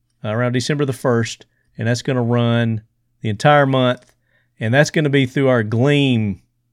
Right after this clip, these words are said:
thing like we've, like we've done in the past. So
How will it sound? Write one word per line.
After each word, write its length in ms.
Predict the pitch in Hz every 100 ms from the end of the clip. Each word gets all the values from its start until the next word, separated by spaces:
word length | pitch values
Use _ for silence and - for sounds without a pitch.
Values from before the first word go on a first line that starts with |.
| _
thing 220 | 131 113 110
like 200 | 107 120
we've, 220 | 110 101
like 240 | 120 120 117
we've 160 | 107
done 180 | 110 120
in 80 | 117
the 80 | 110
past. 400 | 127 117 107 -
So 320 | 117 107